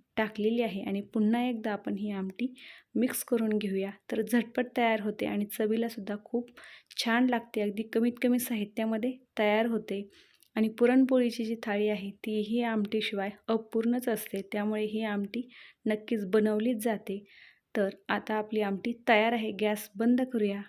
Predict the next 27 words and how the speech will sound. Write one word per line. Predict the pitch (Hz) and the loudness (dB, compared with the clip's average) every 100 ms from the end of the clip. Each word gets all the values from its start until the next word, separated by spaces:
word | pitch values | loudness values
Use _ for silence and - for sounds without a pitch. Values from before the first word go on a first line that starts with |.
| _ 214 | _ 0
आणि | 220 262 - - | 2 2 -4 -10
सर्व्ह | - 240 240 | 0 2 2
करूया. | 247 202 190 196 _ _ _ - | 0 -2 -2 -6 _ _ _ -6
तर | 202 | -2
मस्त | 214 247 - 240 | 0 -2 -4 -4
अशी | 226 226 | -2 -2
ही | 220 214 | 0 0
आपली | 196 - 214 - | 0 -6 -8 -6
कटाची | - 208 214 214 233 | -4 0 -2 -2 -2
आमटी | 214 190 196 208 - _ _ _ - | -2 -2 -4 -6 -10 _ _ _ 2
पुरणपोळीसोबत | 233 240 247 254 247 254 247 262 - | 4 6 4 4 4 2 0 -2 -4
खाल्ली | 202 208 | 0 0
जाते, | 208 190 196 208 _ - | 0 -2 -6 -12 _ -4
त्याचबरोबर | 208 214 214 214 208 | -4 0 -2 -2 -2
भातासोबत | 208 208 226 233 233 233 | -4 -4 -4 -2 -4 -6
खाल्ली | - 214 208 | -2 0 0
जाते | 185 202 202 - - - - | -2 -8 -10 -14 -20 -18 -4
आणि | 220 | -2
ज्यांना | 214 214 220 240 | 0 2 2 2
आवडते | 220 208 208 | 2 0 -4
ते | 196 214 | -6 -2
असेचसुद्धा | 208 208 226 226 208 233 262 _ - | -2 0 -2 -4 -4 -4 -6 _ -4
पितात. | 220 190 185 _ _ _ _ - | -2 -2 -6 _ _ _ _ -6
तर | 190 | -4
ही | 185 247 | 0 0
आमटी | 233 220 214 226 220 - | 2 -2 -2 -6 -6 -12
खायला | - 214 208 | -6 -2 -2